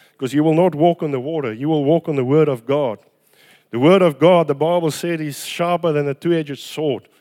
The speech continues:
It's a weapon. When we read about the, the, the, the, um, uh, the weaponry of God,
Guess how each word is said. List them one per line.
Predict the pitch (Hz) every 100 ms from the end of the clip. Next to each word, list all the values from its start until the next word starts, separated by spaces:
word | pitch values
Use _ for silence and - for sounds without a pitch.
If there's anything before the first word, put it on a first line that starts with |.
| _ _ _ _ _ _ _
It's | 139 147
a |
weapon. | 127 147 165 123 95 _ _ _
When | 117 139
we |
read | 151 160
about | 170 156 165 160 160
the, | 139 131 123 _ _ -
the, | 123
the, | 123 123
the, | 127 123 123 123 117 -
um, | 117 117 117 113 120 _ _ _ -
uh, | 120 113 110
the | 110 120 113 - _ _ _ _
weaponry | 135 160 185 165 151 131 110 _ _
of | 127 120
God, | 143 160 135 151